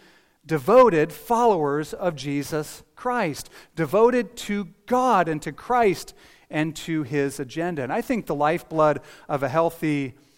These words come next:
flourishing, growing church is devotion as well. So let's look at these four things that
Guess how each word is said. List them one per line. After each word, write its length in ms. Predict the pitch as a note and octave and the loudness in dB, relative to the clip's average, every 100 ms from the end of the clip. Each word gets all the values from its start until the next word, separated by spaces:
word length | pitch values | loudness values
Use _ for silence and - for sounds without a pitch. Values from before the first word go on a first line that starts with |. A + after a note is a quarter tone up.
| _ _ | _ _
flourishing, 720 | - E3 D#3+ D3 D#3+ C#3 B2 | -6 -2 -2 -4 -6 -8 -6
growing 480 | C3 C#3+ C#3+ C3 B2 | -4 -2 -2 -6 -10
church 560 | - - G3+ D3 - _ - | -14 -12 -12 -14 -20 _ -10
is 360 | C3 B2 - | -8 -8 -12
devotion 680 | - A#2+ A2 A2+ A2+ - G#2+ | -18 -16 -12 -12 -12 -16 -18
as 200 | A2 G2 | -18 -20
well. 260 | G2 F2 _ _ _ _ _ _ _ _ _ _ _ _ _ _ _ _ _ _ _ _ _ _ _ _ _ _ _ _ _ - | -20 -20 _ _ _ _ _ _ _ _ _ _ _ _ _ _ _ _ _ _ _ _ _ _ _ _ _ _ _ _ _ -14
So 220 | - F#3 | -4 0
let's 300 | F3+ A3+ - | 2 2 0
look 180 | F#3+ F#3+ | 0 0
at 80 | D3+ | -4
these 160 | D#3 | -6
four 240 | - D3+ D3+ | -4 -2 -2
things 540 | D3+ C3+ B2+ B2+ - | -2 -6 -6 -10 -14
that 680 | B2+ C3+ C3+ C3 - - | -10 -6 -4 -6 -10 -20